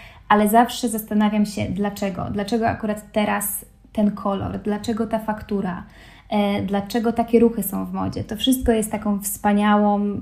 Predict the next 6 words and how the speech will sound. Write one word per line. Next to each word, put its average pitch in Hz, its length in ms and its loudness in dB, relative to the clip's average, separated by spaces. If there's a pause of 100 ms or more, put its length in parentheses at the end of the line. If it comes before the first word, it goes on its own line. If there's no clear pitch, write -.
jakby 196 560 -2 (840)
wspólną 262 520 8
historią, 208 440 2
którą 190 320 0 (260)
próbuję, 190 480 0 (400)
jakiś 185 200 2